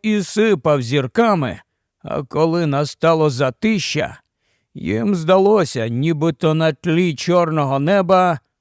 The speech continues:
постала іще одна фігура на кшталт велетня. Тінь її була у зовсім іншому місці,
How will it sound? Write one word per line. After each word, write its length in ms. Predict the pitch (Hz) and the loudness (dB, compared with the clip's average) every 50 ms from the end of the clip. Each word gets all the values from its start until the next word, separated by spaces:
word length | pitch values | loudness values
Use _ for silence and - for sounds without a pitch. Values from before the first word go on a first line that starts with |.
| _ _ _ _ | _ _ _ _
постала 720 | - 135 160 170 139 - - - 170 170 175 180 180 175 | 0 2 2 2 0 -2 -2 0 2 2 4 4 4 4
іще 560 | 180 175 175 170 151 - - - 196 202 185 151 | 4 2 0 -2 -4 -6 -4 0 0 2 2 2
одна 420 | 131 127 127 123 131 151 151 139 | 2 0 -2 -2 -2 -2 -2 -2
фігура 600 | - - 143 131 117 - 156 190 196 185 185 175 | -2 -4 -4 -4 -4 -2 0 2 2 4 4 4
на 180 | 165 156 151 135 | 2 2 0 -2
кшталт 580 | - - - - - 151 151 151 151 127 - | -4 -8 -8 -2 2 2 2 2 2 0 -4
велетня. 680 | 151 131 147 160 156 135 127 117 - - 127 104 85 65 - _ _ _ _ _ _ _ _ _ _ _ _ _ _ | -2 0 2 2 2 2 0 -4 -6 -6 -8 -8 -8 -8 -12 _ _ _ _ _ _ _ _ _ _ _ _ _ _
Тінь 380 | - 190 233 262 262 254 240 | -2 -2 0 0 2 2 2
її 420 | 226 196 220 240 233 220 226 240 233 | 2 0 0 0 0 0 0 -2 0
була 340 | 196 202 220 220 226 220 | 2 2 4 4 6 4
у 160 | 214 208 208 202 | 4 4 4 2
зовсім 680 | 139 110 139 196 220 226 202 160 - - 196 202 208 | 0 0 2 2 2 2 0 0 -2 0 0 0 2
іншому 540 | 190 190 202 185 - - 190 190 185 185 190 | 0 0 -2 -2 -2 -2 0 2 2 2 2
місці, 600 | 202 220 214 151 117 - - - 110 - - | 2 0 0 -2 -4 -8 -10 -10 -12 -12 -12